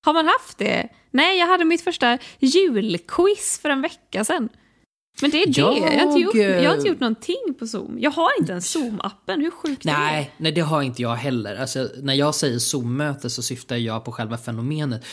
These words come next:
Speaker 2: Det som de har, alltså, de har ju rebrandat videosamtal så hårt. För på min tid var det ju att skypa.
Speaker 1: Ja,
Speaker 2: Och det
Speaker 1: exakt.
Speaker 2: säger ju ingen längre,
Speaker 1: Ingen,
Speaker 2: så
Speaker 1: ingen gör
Speaker 2: oavsett
Speaker 1: någonting
Speaker 2: om
Speaker 1: över
Speaker 2: du
Speaker 1: Skype.
Speaker 2: använder Zoom, så,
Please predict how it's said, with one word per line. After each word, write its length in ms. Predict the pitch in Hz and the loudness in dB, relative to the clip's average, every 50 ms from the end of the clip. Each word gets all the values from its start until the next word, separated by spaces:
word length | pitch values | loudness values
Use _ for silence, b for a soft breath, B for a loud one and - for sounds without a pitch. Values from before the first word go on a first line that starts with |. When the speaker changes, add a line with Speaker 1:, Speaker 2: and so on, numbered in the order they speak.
| B B | B B
Speaker 2:
Det 160 | - 151 156 147 | 0 0 0 2
som 300 | - 151 143 143 139 131 | 0 0 0 0 0 0
de 240 | 147 135 139 135 | 0 0 0 -2
har, 220 | 123 127 120 117 - - | -2 -2 -2 -4 -4 -6
alltså, 200 | 139 123 135 131 | -6 -6 -6 -6
de 160 | 139 139 139 | -4 -4 -4
har 120 | 139 135 | -4 -2
ju 300 | 135 131 131 127 123 123 123 B B B B - | -2 -2 -2 -2 -4 -4 -8 B B B B -6
rebrandat 840 | 131 143 139 127 117 113 151 180 190 185 175 160 135 123 120 - 139 | -2 0 0 0 0 -2 -2 -2 0 -2 -2 -2 -2 -2 -4 -4 -4
videosamtal 760 | 127 120 - 107 110 - - 123 120 - 170 139 117 117 | -4 -4 -4 -6 -6 -6 -6 -6 -4 -4 -4 -4 -2 -4
så 600 | - - - - - - - - 127 117 117 117 107 | -4 -4 -4 -4 -4 -4 -4 -4 -4 -4 -4 -4 -6
hårt. 460 | 110 117 - 202 165 131 - - - | -6 -4 -2 -2 -2 -2 -4 -6 -10
För 340 | - - 135 123 117 120 117 B B B - | -8 -4 -2 -2 -2 -2 -4 B B B -4
på 80 | 135 | -2
min 220 | 131 151 175 175 165 | 0 0 0 0 -2
tid 220 | - 135 120 120 | -2 -2 -4 -2
var 120 | 113 117 110 | -4 -4 -4
det 60 | 113 | -4
ju 100 | 110 113 | -4 -4
att 60 | 110 | -4
skypa. 520 | - - 127 113 110 110 - _ - 139 - - - - - | -4 -4 -4 -6 -6 -8 -6 _ -6 -6 -6 -8 -14 -10 -4
Speaker 1:
Ja, 280 | 214 208 190 190 180 - - - 214 | -2 -2 0 -2 -2 -4 -2 -2 -2
Speaker 2:
Och 80 | 240 135 | 0 0
det 140 | - 151 156 | 0 2 4
Speaker 1:
exakt. 160 | 381 359 254 | 4 2 2
Speaker 2:
säger 200 | 160 135 127 123 | 2 0 0 2
ju 160 | 127 127 123 - - - _ | 0 0 -2 -4 -8 -12 _
ingen 420 | - - 151 135 - 330 330 311 294 | -6 -4 -2 2 4 4 6 6 6
längre, 120 | 269 269 277 285 330 370 370 | 6 6 4 4 4 4 4
Speaker 1:
Ingen, 120 | 359 330 | 4 4
Speaker 2:
så 200 | 269 220 190 185 - - - | 4 2 2 0 -4 -4 0
Speaker 1:
ingen 420 | 302 330 320 294 302 349 381 349 | 2 4 4 6 6 6 6 6
gör 160 | 269 202 202 196 | 6 6 4 4
Speaker 2:
oavsett 160 | 190 180 185 | 2 2 2
Speaker 1:
någonting 200 | - - 185 - | 0 0 0 0
Speaker 2:
om 60 | - | 0
Speaker 1:
över 40 | - | 0
Speaker 2:
du 60 | 135 | 0
Speaker 1:
Skype. 140 | 120 135 135 - | 0 0 0 0
Speaker 2:
använder 260 | 113 117 113 120 120 | -2 -2 -4 -2 -2
Zoom, 560 | 120 - - 190 160 120 107 107 120 123 123 120 120 b b b b b b | -2 0 0 0 0 0 -2 -6 -6 -6 -6 -8 -12 b b b b b b
så, 500 | - - - 123 117 107 113 113 117 117 | -8 -4 -2 -2 -2 0 0 0 -2 -2